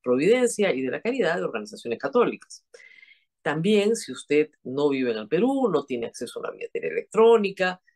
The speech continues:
está muy lejos, pero tiene una tarjeta de crédito, lo único que tiene que hacer es utilizar el sistema PayPal. Es muy sencillo.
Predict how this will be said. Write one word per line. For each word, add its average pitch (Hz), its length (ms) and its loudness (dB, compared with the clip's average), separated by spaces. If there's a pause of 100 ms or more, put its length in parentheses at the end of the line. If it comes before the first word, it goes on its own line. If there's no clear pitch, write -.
(160)
está - 220 -8
muy 151 220 -2
lejos, 269 400 0
pero 254 560 2
tiene 156 160 -4
una 156 100 -2
tarjeta 143 320 -8
de 180 80 -8
crédito, 127 520 -4 (360)
lo 123 60 -6
único 135 220 0
que - 40 -4
tiene 135 180 -2
que 139 60 -4
hacer 139 160 -4
es 165 140 -8
utilizar 143 340 -2
el 147 60 -2
sistema 139 440 -4
PayPal. 147 560 2
Es 135 140 -4
muy 214 220 -2
sencillo. 175 600 -2